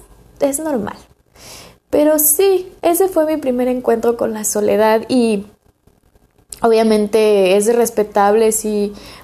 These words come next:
ustedes luego empezaron una relación, los admiro y los abrazo, pero yo me quise dar mi espacio porque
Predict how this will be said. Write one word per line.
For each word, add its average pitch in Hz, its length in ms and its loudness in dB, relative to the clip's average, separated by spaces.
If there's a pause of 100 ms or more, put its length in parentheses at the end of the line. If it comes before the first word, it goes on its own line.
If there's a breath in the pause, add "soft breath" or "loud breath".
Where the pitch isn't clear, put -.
ustedes 208 560 0
luego 208 220 4
empezaron 190 640 0
una 196 200 0
relación, 214 1000 0
los 208 220 -4
admiro 208 420 0
y 247 60 2
los 202 200 -2
abrazo, 233 520 0
pero 214 260 0 (680 loud breath)
yo 254 180 2
me 285 160 0
quise 226 240 0
dar 214 200 2
mi 214 120 0
espacio 202 560 0
porque 190 760 -2